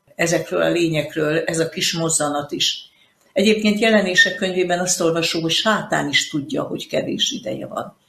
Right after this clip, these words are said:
De amíg, amíg Isten egyszer végérvényesen őt ki nem iktatja,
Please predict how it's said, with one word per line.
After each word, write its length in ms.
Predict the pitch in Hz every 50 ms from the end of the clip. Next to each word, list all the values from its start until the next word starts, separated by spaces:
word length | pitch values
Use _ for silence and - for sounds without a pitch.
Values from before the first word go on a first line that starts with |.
| _ _ _ _ _ _ _ _ _ _ _ _ _ _
De 580 | - 214 160 165 170 170 160 - - - _ _
amíg, 560 | - 190 202 202 196 180 165 - - - -
amíg 540 | - 190 202 226 240 214 - - - - - _ _ _ _ _ _ _ _ -
Isten 680 | - 196 - - 202 190 180 180 185 185 - - - _ _ -
egyszer 580 | 180 190 185 - - 185 165 165 170 165 170 - - _ _ _ _ -
végérvényesen 920 | 165 196 226 208 196 196 185 180 170 175 170 165 170 165 170 - 170 165
őt 340 | 156 151 170 175 160 165
ki 160 | - - 214 202
nem 160 | 196 170 165
iktatja, 880 | 170 170 - - 190 180 - - - - 180 190 202 - - - -